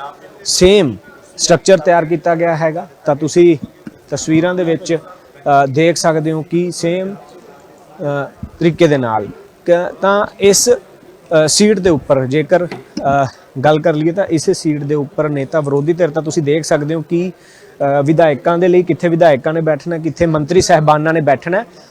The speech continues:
ਉਹ, ਅ, ਸੇਮ ਸਟਰਕਚਰ ਇੱਥੇ ਤਿਆਰ ਕੀਤਾ ਗਿਆ। ਤਾਂ ਵੀਡੀਓ ਜਰਨਲਿਸਟ ਨੂੰ ਕਹਾਂਗਾ ਕਿ ਇੱਕ ਵਾਰ ਜ਼ਰੂਰ ਦਿਖਾਣ ਇਸੇ, ਅ, ਸੀਟ ਦੇ ਉੱਪਰ, ਅ, ਪੰਜਾਬ ਦੇ ਜੋ ਮੁੱਖ ਮੰਤਰੀ ਹੈਗੇ ਨੇ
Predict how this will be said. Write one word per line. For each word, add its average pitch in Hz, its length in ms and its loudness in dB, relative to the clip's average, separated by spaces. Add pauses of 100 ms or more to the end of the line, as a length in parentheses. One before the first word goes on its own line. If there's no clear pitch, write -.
(100)
ਉਹ, 240 340 6
ਅ, - 520 -2
ਸੇਮ 240 320 4
ਸਟਰਕਚਰ 185 380 2
ਇੱਥੇ 175 220 0
ਤਿਆਰ 147 240 2
ਕੀਤਾ 131 260 0
ਗਿਆ। 147 100 2
ਤਾਂ 175 100 2
ਵੀਡੀਓ 180 200 2
ਜਰਨਲਿਸਟ 214 380 0
ਨੂੰ 220 80 -2
ਕਹਾਂਗਾ 196 260 -4
ਕਿ 214 100 -6
ਇੱਕ 208 140 -8
ਵਾਰ 220 140 -2
ਜ਼ਰੂਰ 180 320 2
ਦਿਖਾਣ 160 420 -6
ਇਸੇ, 214 400 0
ਅ, - 640 -2
ਸੀਟ 180 360 0
ਦੇ 180 100 -4
ਉੱਪਰ, 170 360 -2
ਅ, - 560 -6
ਪੰਜਾਬ 156 460 0
ਦੇ 175 100 -2
ਜੋ 175 120 0
ਮੁੱਖ 147 280 -4
ਮੰਤਰੀ 160 360 -4
ਹੈਗੇ 160 280 -2
ਨੇ 170 180 -8